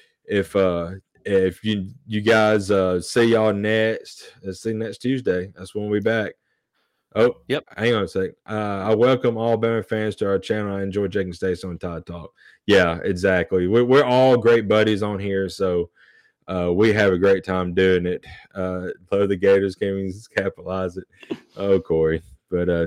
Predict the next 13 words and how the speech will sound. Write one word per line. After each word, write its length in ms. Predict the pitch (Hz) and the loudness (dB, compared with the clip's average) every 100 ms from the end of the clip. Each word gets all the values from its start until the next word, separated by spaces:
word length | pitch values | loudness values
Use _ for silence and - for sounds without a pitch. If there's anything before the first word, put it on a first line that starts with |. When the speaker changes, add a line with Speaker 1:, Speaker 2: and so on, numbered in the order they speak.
| 87 | -2
Speaker 1:
anyway, 360 | 107 107 101 98 | 2 4 4 4
thank 200 | 139 135 | 2 4
y'all 160 | 139 127 | 2 2
for 160 | 117 | 0
tuning 340 | 107 131 123 120 | 0 0 0 -2
in. 320 | 123 120 110 | -2 -2 0
We'll 100 | 113 | -2
see 180 | - 120 | 0 2
y'all 140 | 117 | 2
back 280 | 110 117 - | 2 0 2
here 100 | 113 | 0
next 320 | 107 113 101 110 | 0 -4 -4 -2
week, 400 | 113 113 - | 0 0 -4